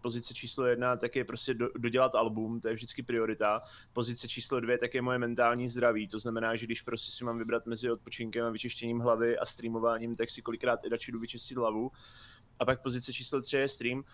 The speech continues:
ale já to těm lidem říkám, já jim říkám, hele, prostě teďka začíná období,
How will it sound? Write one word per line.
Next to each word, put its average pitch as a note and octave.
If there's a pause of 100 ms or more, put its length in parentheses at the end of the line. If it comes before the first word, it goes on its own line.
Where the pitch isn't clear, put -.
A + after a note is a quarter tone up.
(200)
ale B2
já B2+
to C3
těm C#3+
lidem D3
říkám, C3+
já A#2
jim A#2
říkám, B2+
hele, B2
prostě A#2
teďka B2+
začíná C3
období, C3